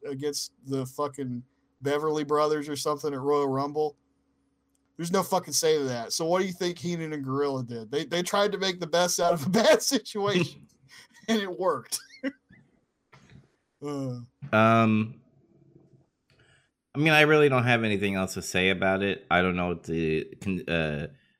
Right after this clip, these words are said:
Speaker 2: I don't know what the contract entails. I know when Big Show came, um, he's an announcer for, uh, s-, whatever it's called, Evol-, Evolution or whatever.
Speaker 1: Elevation?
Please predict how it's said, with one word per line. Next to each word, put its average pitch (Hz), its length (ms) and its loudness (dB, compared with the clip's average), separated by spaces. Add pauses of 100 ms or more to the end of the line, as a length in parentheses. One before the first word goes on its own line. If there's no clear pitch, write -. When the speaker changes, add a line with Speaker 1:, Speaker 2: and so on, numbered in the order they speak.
(480)
Speaker 2:
I 104 60 4
don't 120 100 6
know 117 120 0
what 113 200 0
the 95 80 -6
contract 107 640 2
entails. 107 680 0
I 92 120 -2
know 95 160 0
when 90 180 -2
Big 107 180 0
Show 110 220 0
came, 104 680 -2
um, 85 720 0 (440)
he's 92 320 0
an 92 100 0
announcer 92 640 0
for, 82 500 -2 (160)
uh, 76 360 0 (520)
s-, - 160 -14 (340)
whatever 90 300 2
it's 85 100 -4
called, 92 260 0
Evol-, 85 600 0
Evolution 90 680 0
or 92 80 -2
whatever. 95 520 0 (300)
Speaker 1:
Elevation? 160 640 -8